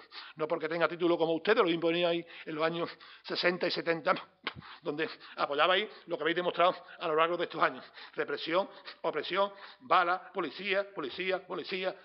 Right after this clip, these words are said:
y, y de ahí no saléis. Que ya sabemos que hace falta seguridad en todos los estamentos y seguridad ciudadana. Pero tiene, tenemos que tener, tener claro las necesidades del pueblo. Y las necesidades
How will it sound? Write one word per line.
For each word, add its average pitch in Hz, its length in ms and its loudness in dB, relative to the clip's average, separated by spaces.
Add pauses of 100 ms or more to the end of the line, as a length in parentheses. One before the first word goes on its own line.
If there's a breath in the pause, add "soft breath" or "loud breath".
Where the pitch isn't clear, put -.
(280 loud breath)
y, 165 140 -4
y 160 180 -2
de 156 80 -4
ahí 175 220 2 (480 loud breath)
no 160 140 2
saléis. 143 340 -2 (640 loud breath)
Que 147 120 -10
ya 180 80 4
sabemos 220 420 4 (320 loud breath)
que - 80 -2
hace 175 220 2
falta 170 400 4 (320 loud breath)
seguridad 165 440 4
en 180 80 -4
todos 165 200 2
los 170 80 8
estamentos 160 520 0 (220 loud breath)
y 185 120 -4
seguridad 160 380 4
ciudadana. 156 460 0 (720 loud breath)
Pero 160 180 0
tiene, 208 220 6
tenemos 214 240 4
que 214 100 2
tener, 202 480 2
tener 190 220 -2
claro 190 320 4 (140)
las 175 140 4
necesidades 170 640 2 (200 loud breath)
del 160 200 4
pueblo. 151 300 0 (320 soft breath)
Y 160 80 -10
las 151 100 4
necesidades 170 680 2